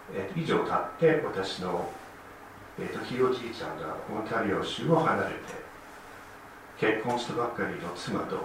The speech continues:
共にカナダのサスカチュワン州に移り住みました。また、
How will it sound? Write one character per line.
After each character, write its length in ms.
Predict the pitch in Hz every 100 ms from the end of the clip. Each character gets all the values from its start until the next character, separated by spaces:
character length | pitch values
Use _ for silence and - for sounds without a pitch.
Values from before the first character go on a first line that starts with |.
| - - - -
共 300 | 107 113 113
に 180 | 165 - -
カ 160 | -
ナ 60 | -
ダ 40 | - -
の 200 | - - - - - - - -
サ 160 | -
ス 80 | -
カ 140 | - -
チ 80 |
ュ 80 | 85
ワ 40 | 82
ン 40 |
州 160 | - - - 156
に 260 | - - - - - - - - -
移 40 |
り 80 | -
住 720 | - 98 90 - - - 90
み 60 |
ま 140 | 92 -
し 120 | -
た。 60 | - - - - - -
ま 120 | 190
た、 260 | - -